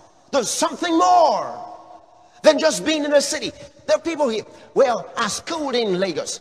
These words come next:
So, so I, I grew up in Lagos. So I got married in Lagos. Gotta get a job in Lagos. Hey,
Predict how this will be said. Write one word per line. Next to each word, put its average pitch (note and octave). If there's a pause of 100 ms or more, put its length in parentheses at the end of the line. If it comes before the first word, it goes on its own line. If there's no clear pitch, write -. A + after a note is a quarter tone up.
(120)
So, A#3 (180)
so A#3+ (120)
I, G#3+ (180)
I C3
grew D#4+
up -
in G3+
Lagos. D#3
So B3 (480)
I A3
got A#3+
married C4+
in G3+
Lagos. E3+ (100)
Gotta B3
get C#4+
a C4
job C#4+
in F#3+
Lagos. D#3+ (140)
Hey, E4